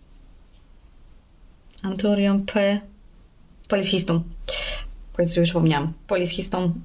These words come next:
Mm, no, a tak marnie to wygląda, bo tam zapomniałam ten fluwel ostatnio podlać. Skoczmy na dół, bo tutaj to się już w ogóle pozmieniało i tutaj pojawiły się, mm, monstery. Pojawiły się kapusty.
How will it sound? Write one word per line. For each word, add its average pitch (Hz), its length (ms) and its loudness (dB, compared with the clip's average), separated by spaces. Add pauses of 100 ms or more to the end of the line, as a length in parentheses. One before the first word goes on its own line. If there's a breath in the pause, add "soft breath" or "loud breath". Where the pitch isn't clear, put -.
Mm, 175 520 0
no, 285 80 4
a 220 160 4
tak 180 220 -4
marnie 175 300 2
to 160 80 2
wygląda, 170 420 4
bo 170 60 0
tam 160 120 0
zapomniałam 165 340 2
ten 165 140 2
fluwel 165 260 2
ostatnio 160 320 -4
podlać. - 400 -4 (420 loud breath)
Skoczmy 294 340 2
na 180 160 6
dół, 151 160 2
bo 180 120 0
tutaj 196 240 2
to 180 100 0
się 175 120 2
już 175 100 0
w 170 60 -2
ogóle 165 500 2
pozmieniało 196 840 4
i 180 100 -2
tutaj 175 460 0 (460)
pojawiły 180 420 4
się, 165 400 2 (280)
mm, 170 800 4
monstery. 196 420 4 (1800 loud breath)
Pojawiły 220 460 6
się 226 100 2
kapusty. 160 480 -2